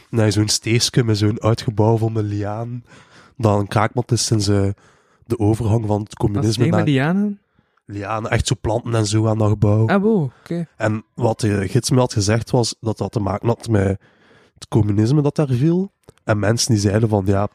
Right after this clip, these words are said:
Speaker 1: dat dat een gebouw nog steeds was en dat ze niet akkoord gaan met dat bezitsdingen en zo.
Speaker 2: Ja.
Speaker 1: En hij had daar veel gebouwen die nog sinds die tijd nog steeds in handen zijn van mensen die niet akkoord gaan met de, de plannen van het stadsbestuur.
Speaker 2: Ja, die zijn dan die planten en al.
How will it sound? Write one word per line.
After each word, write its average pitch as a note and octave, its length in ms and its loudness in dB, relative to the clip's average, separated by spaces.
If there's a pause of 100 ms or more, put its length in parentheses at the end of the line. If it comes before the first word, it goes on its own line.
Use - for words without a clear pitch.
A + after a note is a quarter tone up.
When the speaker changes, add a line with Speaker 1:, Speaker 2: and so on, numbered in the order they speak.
(220)
Speaker 1:
dat G#2+ 280 -4
dat F#2+ 300 -4
een G2+ 200 0
gebouw F#2+ 280 0
nog G#2+ 120 2
steeds G#2+ 320 -2
was G#2 360 -4
en A2+ 60 -2
dat G2 140 2
ze F#2+ 220 2
niet G2+ 180 2
akkoord G#2 340 0
gaan G2+ 180 -4
met G#2 140 -2
dat G2 240 -8 (580)
bezitsdingen G#2 720 -4
en G#2 120 0
zo. G#2+ 300 0
Speaker 2:
Ja. D3 160 -4
Speaker 1:
En D3 80 -6 (400)
hij G2+ 120 0
had G#2 120 4
daar G2+ 140 2
veel G#2 160 4
gebouwen A2 440 4
die G#2 100 2
nog G2+ 180 2
sinds G2+ 220 -2
die G#2+ 160 2
tijd G#2+ 440 -4 (720)
nog G2 180 -2
steeds - 300 0
in A2 60 4
handen G2+ 240 2
zijn G#2 160 2
van F#2 120 -2
mensen G2+ 420 -2
die F#2+ 320 -2 (460)
niet G#2 180 -2
akkoord G2+ 360 -6
gaan G#2 180 -4
met G2 140 -4
de, F#2+ 220 -8 (120)
de G#2 160 -4
plannen G2+ 260 -2
van G2 100 -2
het G2 80 -8
stadsbestuur. G2 560 -6
Speaker 2:
Ja, D3+ 80 2
die D#3+ 80 2
zijn D#3+ 160 0
dan D3+ 80 -6
die D3 120 0
planten C#3+ 320 -4
en C3+ 120 -4
al. C3 160 -10